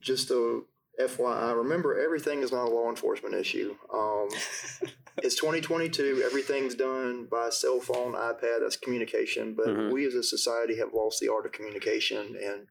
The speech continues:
Speaker 1: talking with our neighbors and, you know, being able to address issues like me and you're talking with now. I mean, going to your neighbor saying, "Hey, <laughs> I have a problem with your property line.
Speaker 2: <laughs>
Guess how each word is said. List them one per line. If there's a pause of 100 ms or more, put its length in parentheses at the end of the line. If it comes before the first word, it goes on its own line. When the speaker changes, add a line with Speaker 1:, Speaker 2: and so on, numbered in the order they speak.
Speaker 1:
talking
with
our
neighbors (460)
and, (120)
you
know,
being
able
to
address
issues
like (200)
me
and
you're
talking
with
now.
I
mean,
going
to
your
neighbor
saying,
"Hey, (560)
<laughs>
I
have
a
problem
with
your
property
line.
Speaker 2:
<laughs>